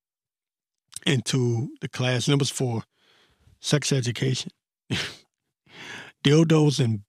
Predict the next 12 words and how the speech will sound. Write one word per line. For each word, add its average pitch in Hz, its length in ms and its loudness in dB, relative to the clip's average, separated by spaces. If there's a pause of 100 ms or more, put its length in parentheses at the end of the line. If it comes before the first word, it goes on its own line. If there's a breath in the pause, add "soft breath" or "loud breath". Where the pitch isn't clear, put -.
(100)
butt 151 160 -6 (200)
plugs. - 580 -8 (640)
Yeah, 139 140 0
this 147 200 2
is, 131 200 0
th-, 156 320 -2
this 156 360 0
is 160 300 0 (480 loud breath)
absolutely, 135 1160 -2 (2000)
excuse - 340 0
my 131 80 0
language, 117 480 0